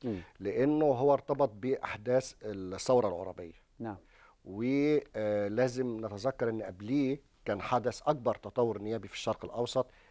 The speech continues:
Speaker 2: إنشاء مجلس شورى النواب ألف تمنمية ستة وستين.
Speaker 1: مم.
Speaker 2: وده يوضح لنا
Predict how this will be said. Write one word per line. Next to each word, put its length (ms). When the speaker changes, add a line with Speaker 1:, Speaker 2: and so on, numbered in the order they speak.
Speaker 2:
إنشاء 400
مجلس 340
شورى 260
النواب 420
ألف 200
تمنمية 340
ستة 240
وستين. 460
Speaker 1:
مم. 200
Speaker 2:
وده 440
يوضح 440
لنا 320